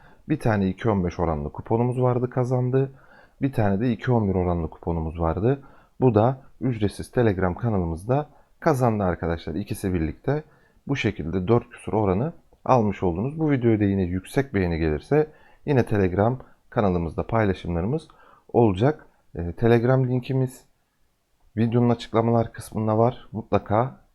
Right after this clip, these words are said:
ekleyin. Siz de katılın arkadaşlar. Onun dışında, e, bir şey daha göstermek istiyorum ben size. Şöyle bir, e, arkadaşım, V I P grupta bulunan arkadaşım bir mesaj attı.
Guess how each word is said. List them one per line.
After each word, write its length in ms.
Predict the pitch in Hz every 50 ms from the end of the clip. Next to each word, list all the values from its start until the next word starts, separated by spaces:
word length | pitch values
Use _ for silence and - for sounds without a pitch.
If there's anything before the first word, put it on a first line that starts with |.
| _ _
ekleyin. 520 | 82 110 113 - 104 107 104 107 131 156 - - _ - _ _ _ _ _ _ -
Siz 260 | _ - 113 104 85
de 160 | 98 117 139 - - - _ - _ _
katılın 340 | - 151 139 - 135 113
arkadaşlar. 640 | 98 90 87 87 - 87 85 85 85 - - 135 151 156 - - - - - - - - - -
Onun 320 | - 117 139 165 185 190
dışında, 520 | 180 180 165 175 180 180 175 175 170 - - _ _ - _ - _ _ _
e, 300 | - 95 95 95 95 104
bir 80 | 127 185
şey 280 | 175 - 175 175 160
daha 180 | 139 143 139 139
göstermek 580 | 135 123 123 113 - - 113 110 107 101 95 -
istiyorum 400 | - - - 98 95 92 92 85
ben 120 | 87 92
size. 380 | 92 - - 98 110 131 143 143 - - - - - _ _ _
Şöyle 480 | - - - 160 170 160 143 135 120
bir, 200 | 123 139 151 160 - _ - _ _ _ _ -
e, 600 | 95 95 95 95 95 98 98 98 98 98 98 104 - _ _ _ _ _ _ _ _ _ _ _ _ _
arkadaşım, 680 | 143 156 156 139 - 135 110 110 107 - 151 156 151 - - _ _ _ _ -
V 220 | 90 98 107 107
I 60 | 104
P 120 | - - 139
grupta 360 | 127 117 110 95 - 98 95
bulunan 240 | 92 90 90 87 85
arkadaşım 600 | 85 85 87 - - 85 92 - - 185 175 147
bir 60 | 139
mesaj 340 | 131 127 120 - - 117 101
attı. 420 | 98 85 - _ - 135 151 180